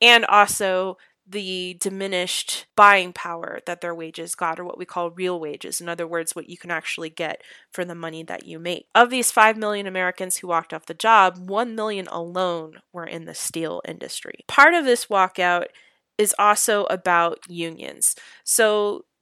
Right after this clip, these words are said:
the unions had made a lot of gains during World War Two as more and more Americans went into the industrial workforce.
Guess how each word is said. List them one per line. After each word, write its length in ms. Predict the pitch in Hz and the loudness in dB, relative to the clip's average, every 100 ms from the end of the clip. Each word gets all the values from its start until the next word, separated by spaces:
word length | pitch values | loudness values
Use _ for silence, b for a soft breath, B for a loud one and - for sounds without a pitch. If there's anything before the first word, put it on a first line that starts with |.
| _ | _
the 80 | - | -12
unions 720 | 208 240 320 302 240 208 202 | -6 -2 -2 0 0 0 -4
had 280 | - - 202 | -6 2 2
made 240 | 208 196 196 | 2 -2 -2
a 40 | |
lot 200 | 185 180 | 0 -2
of 160 | 196 - | -4 -8
gains 400 | 220 233 233 - | -6 -4 -4 -6
during 220 | 214 202 | -6 -6
World 180 | 196 190 | -8 -6
War 100 | 185 | -8
Two 360 | - 196 180 | -6 -6 -4
as 140 | 175 190 | -6 -8
more 220 | 185 180 | -6 -6
and 80 | 180 | -6
more 160 | 175 | -6
Americans 560 | 175 175 170 - 175 - | -6 -4 -6 -8 -10 -8
went 140 | 175 | -8
into 240 | 170 170 175 | -8 -10 -10
the 100 | 170 | -12
industrial 560 | 170 170 - 170 160 | -6 -4 -4 -6 -6
workforce. 760 | 185 262 - - 165 165 - | 0 0 0 -2 -2 -2 -4